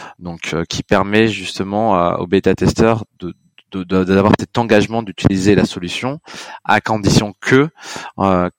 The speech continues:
qu'elle teste la solution et qu'elle fasse, euh, que le ret-, l'expert comptable fasse, euh, des retours, euh, pertinents sur la solution. On ne demande pas forcément, euh, qu'il teste tous les X temps, mais vraiment que au moins une ou deux fois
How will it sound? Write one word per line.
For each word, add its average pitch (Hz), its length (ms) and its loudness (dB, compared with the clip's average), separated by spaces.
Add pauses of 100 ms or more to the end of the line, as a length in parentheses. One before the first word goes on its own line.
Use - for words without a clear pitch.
qu'elle 90 160 0
teste - 300 2
la 110 80 4
solution 117 580 -6 (220)
et 104 80 -2
qu'elle 92 160 2
fasse, - 420 2
euh, 90 140 -2 (300)
que 107 100 -10
le 92 80 -4
ret-, 95 120 -4 (120)
l'expert 98 360 0
comptable 120 300 0
fasse, - 320 0
euh, 92 180 -4
des 98 120 -2
retours, 107 500 -6 (400)
euh, 90 240 0
pertinents 101 460 0
sur - 160 -4
la 90 80 0
solution. 87 520 -10 (440)
On 101 80 -10
ne 104 40 -4
demande 135 240 2
pas 170 160 4
forcément, 127 840 4
euh, 90 240 2 (520)
qu'il 101 200 -6
teste 104 400 0 (180)
tous 120 220 -8
les 110 180 4 (140)
X - 320 0
temps, 147 240 2
mais 104 160 0
vraiment 107 320 -2
que - 260 -4
au 107 100 -6
moins 120 340 2 (120)
une 117 180 0
ou 101 60 -4
deux 98 160 0
fois 113 320 4